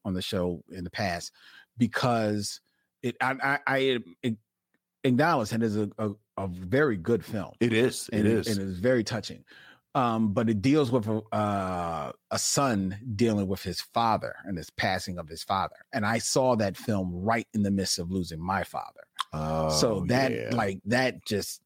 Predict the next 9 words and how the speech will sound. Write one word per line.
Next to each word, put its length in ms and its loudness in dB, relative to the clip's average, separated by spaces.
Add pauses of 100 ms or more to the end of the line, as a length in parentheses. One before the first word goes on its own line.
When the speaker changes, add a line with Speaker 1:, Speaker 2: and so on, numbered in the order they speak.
(140)
Speaker 1:
hits 340 -2
me 100 0
hard. 320 0
Like, 200 -4 (280)
I 100 0
watched 380 0
the 60 0
film, 540 2
I 80 -2